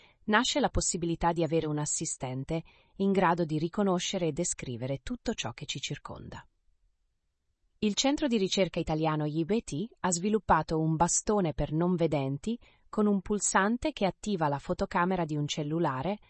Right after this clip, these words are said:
pensato per ottenere descrizioni vocali di ciò che per queste persone incontrano nel tragitto e non possono vedere. Tra le tecnologie già disponibili di visual recognition citiamo Google Lens,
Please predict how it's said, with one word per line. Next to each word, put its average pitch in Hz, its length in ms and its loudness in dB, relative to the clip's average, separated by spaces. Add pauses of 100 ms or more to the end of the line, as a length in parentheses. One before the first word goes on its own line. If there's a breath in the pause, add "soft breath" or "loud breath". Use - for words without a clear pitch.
pensato 202 500 6
per 160 160 0
ottenere 156 420 0
descrizioni 160 640 0
vocali 143 580 0 (300 soft breath)
di 180 200 -4
ciò 151 200 6
che - 160 -8
per - 160 -2
queste 160 300 -2
persone 143 480 0
incontrano 135 580 -2
nel 131 220 -2
tragitto 131 600 -4
e 143 100 -2
non 156 160 -2
possono 123 420 -2
vedere. 123 480 -10 (920)
Tra 277 180 6
le 254 100 6
tecnologie 180 720 4
già 190 180 6
disponibili 147 760 0
di 147 200 -2
visual 160 340 2
recognition 170 800 0
citiamo 139 560 0
Google 151 360 2
Lens, 135 560 -4